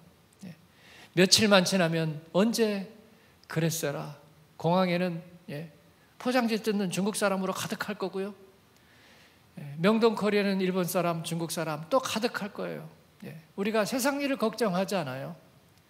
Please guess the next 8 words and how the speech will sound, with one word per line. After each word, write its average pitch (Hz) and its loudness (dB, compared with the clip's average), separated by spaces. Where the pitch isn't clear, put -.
뭐 180 -2
망하는 170 4
사람이 214 0
있다고. 185 -4
세상 277 -4
일은 320 -2
언제나 247 4
그래요. 202 -2